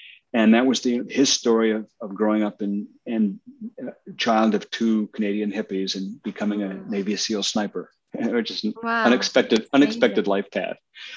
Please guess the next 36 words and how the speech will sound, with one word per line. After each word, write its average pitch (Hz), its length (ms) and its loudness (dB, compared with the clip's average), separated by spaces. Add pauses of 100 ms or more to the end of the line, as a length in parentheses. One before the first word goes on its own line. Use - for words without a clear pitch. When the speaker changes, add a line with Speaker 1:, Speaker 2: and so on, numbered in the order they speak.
(200)
Speaker 1:
Um, 113 440 4 (800)
and 131 560 6 (460)
we 135 200 8
really 151 220 8
clicked, - 520 -2 (280)
uh, 107 260 -4
as 107 220 2
a, 104 140 -2
as 101 140 0
a 92 180 -4 (160)
partnership. 135 500 -2 (380)
And 127 280 4 (100)
one 147 240 6
of 160 80 2
our 127 80 8
very 190 260 2
first 160 320 -6
phone 135 220 0
calls, 92 280 -10
he 123 100 -8
said, 107 220 -2
"Would 117 100 -2
you 165 140 0
ever 151 140 0
be 135 120 0
interested 127 300 -4
in 110 80 -2
working 104 320 -4
on 98 80 -2
a, 92 140 -4 (120)
on 98 100 -6
a 90 60 -6
novel, 87 580 -8
on 98 120 -8
a 85 60 -10
thriller?" 95 480 -2